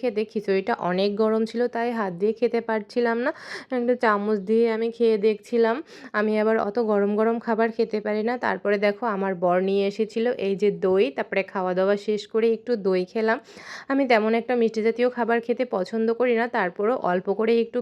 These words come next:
খেলাম। তারপরে কিন্তু তাকে দিয়ে দিয়েছি, কারণ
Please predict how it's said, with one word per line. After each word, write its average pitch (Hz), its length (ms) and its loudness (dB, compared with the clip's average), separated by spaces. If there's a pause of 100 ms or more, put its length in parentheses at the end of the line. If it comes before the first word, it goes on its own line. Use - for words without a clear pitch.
খেলাম। 214 280 -2 (140)
তারপরে 180 340 -2 (100)
কিন্তু 208 200 -2 (160)
তাকে 220 280 0 (160)
দিয়ে 208 240 4
দিয়েছি, 208 320 0 (420)
কারণ 247 240 -2